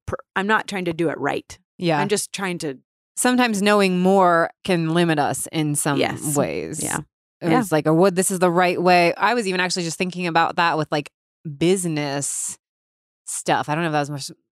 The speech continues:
Speaker 2: like, this morning or last night, like, some, yeah, in the last twenty-four hours, I was feeling like, oh, when I first was like, "Okay, I can offer, like, talk, talking about my services and these mindset shifts and stuff with the world. People do webinars. Okay, I'm gonna do a webinar." And, like, I just did it. And I was like,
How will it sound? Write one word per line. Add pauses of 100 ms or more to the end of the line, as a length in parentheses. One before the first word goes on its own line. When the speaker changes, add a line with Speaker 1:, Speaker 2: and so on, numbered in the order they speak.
(120)
Speaker 2:
like, (220)
this
morning
or (160)
last
night,
like,
some, (100)
yeah,
in
the
last
twenty-four
hours,
I
was (140)
feeling
like,
oh,
when
I
first
was
like, (420)
"Okay,
I
can
offer, (100)
like, (380)
talk,
talking
about
my
services
and
these
mindset
shifts
and
stuff
with
the
world.
People
do
webinars.
Okay,
I'm
gonna
do
a
webinar."
And,
like,
I
just
did
it.
And
I
was
like,